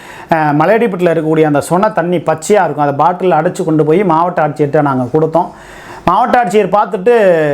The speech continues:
"என்ன அது?" அப்படின்னு கேட்டாரு. "இந்த தண்ணியை தான் எங்களுடைய கிராமத்துல குடிக்கிறோம், மக்கள்லாம் நோய்வாய்ப்படுகிறார்கள்" என்று சொல்லுகிற பொழுது,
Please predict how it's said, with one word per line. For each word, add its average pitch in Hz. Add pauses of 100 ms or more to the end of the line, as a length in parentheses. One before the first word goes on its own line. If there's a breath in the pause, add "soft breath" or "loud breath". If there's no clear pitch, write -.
(440)
"என்ன 202
அது?" 220
அப்படின்னு 190
கேட்டாரு. 160
"இந்த 180
தண்ணியை 196
தான் 208
எங்களுடைய 165
கிராமத்துல 156
குடிக்கிறோம், 165 (920)
மக்கள்லாம் 185
நோய்வாய்ப்படுகிறார்கள்" 175
என்று 156
சொல்லுகிற 165
பொழுது, 180